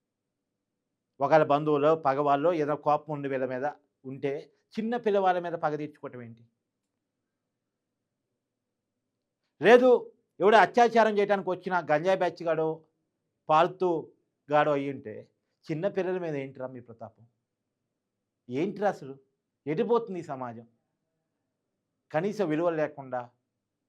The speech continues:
పదేళ్ల పాప ఆరో తరగతి చదువుతుంది. ఎంత వయసు ఆ అమ్మాయికి? మంచి, ఆ, లైఫ్ ఉంటది. ఇప్పుడిప్పుడే లోకాన్ని చూస్తుంది ఆ పాప. అలాంటి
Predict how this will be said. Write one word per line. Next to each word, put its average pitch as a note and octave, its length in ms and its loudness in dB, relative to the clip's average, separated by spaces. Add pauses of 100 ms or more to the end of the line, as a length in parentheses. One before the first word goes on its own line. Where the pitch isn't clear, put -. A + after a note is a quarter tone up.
(720)
పదేళ్ల F3+ 380 4
పాప F3+ 280 2 (220)
ఆరో F3 160 6
తరగతి F#3 300 -4
చదువుతుంది. C#3 540 -8
ఎంత B2 240 -8 (420)
వయసు D#3 240 -10
ఆ C#3 100 -2
అమ్మాయికి? D3 320 -8
మంచి, C#3 360 -10 (760)
ఆ, C3+ 120 -2 (540)
లైఫ్ E3 240 -2
ఉంటది. C3 300 -8 (2750)
ఇప్పుడిప్పుడే A3 480 4 (120)
లోకాన్ని G3 400 4
చూస్తుంది F3+ 380 -4
ఆ D3 120 2
పాప. C3 200 -4 (2500)
అలాంటి G3 440 -6